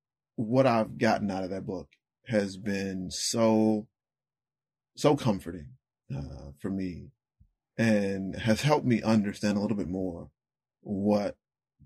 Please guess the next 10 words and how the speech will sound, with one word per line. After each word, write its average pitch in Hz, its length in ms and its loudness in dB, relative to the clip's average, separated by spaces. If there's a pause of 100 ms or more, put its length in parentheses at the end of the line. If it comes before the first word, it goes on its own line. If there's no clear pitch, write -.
(200)
my 110 240 4
mother 95 560 -2 (160)
went 101 400 -2
through 90 380 -12 (640)
in 90 540 -2 (840)
her 92 460 -2
battle 95 460 -4
against 92 500 -12 (200)
breast 101 320 -6
cancer. - 340 -14